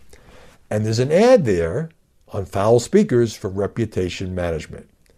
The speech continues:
And it's posted by, a, a, it turns out that Foul Speakers is run by a guy named Cyrus Sullivan, who the reporter tracks down. This is a guy who's done a couple of stints in jail, according to the piece, among other things, convicted of sending death threats to a woman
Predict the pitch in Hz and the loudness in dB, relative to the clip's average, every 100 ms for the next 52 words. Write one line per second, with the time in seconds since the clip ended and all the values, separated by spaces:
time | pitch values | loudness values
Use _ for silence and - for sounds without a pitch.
0 | _ _ _ _ _ - 104 101 98 95 | _ _ _ _ _ -10 -6 -4 -4 -6
1 | - - 131 143 160 135 120 107 104 104 | -8 0 0 2 0 0 0 0 -2 -4
2 | 95 92 95 - 131 123 117 104 90 110 | -6 -6 -6 0 0 2 0 0 -4 -2
3 | 110 117 - 120 113 92 92 101 101 90 | 0 0 0 -2 -2 -4 -4 -2 -2 -2
4 | 92 95 90 82 - 113 107 117 113 - | -2 -4 -4 -8 -4 -2 -2 -2 -2 -6
5 | - - - - - 113 92 69 71 - | -16 -20 -18 -8 0 2 2 -2 -10 -16
6 | - - - - - 101 90 80 87 90 | -20 -20 -20 -20 -12 -6 -4 -4 -6 -2
7 | 95 95 107 82 - 104 82 67 - - | -2 -2 -4 -6 -6 -8 -8 -12 -18 -20
8 | - - - 104 131 127 113 110 101 87 | -20 -12 -6 -2 2 2 2 2 2 0
9 | - 95 117 113 - 117 110 123 117 104 | 0 0 2 0 2 0 2 0 2 2
10 | 90 98 101 95 87 104 92 - 82 82 | 2 0 0 -2 -4 -4 -6 -4 -6 -6
11 | - 87 87 92 - 101 98 - 104 90 | -6 -6 -4 -6 -4 -6 -6 -6 -6 -4
12 | 90 90 82 - 101 92 90 90 110 - | -4 -6 -6 -4 -2 -2 -2 2 2 0
13 | 107 92 - 95 85 82 113 104 82 | -2 -2 -2 -6 -4 2 2 2 -6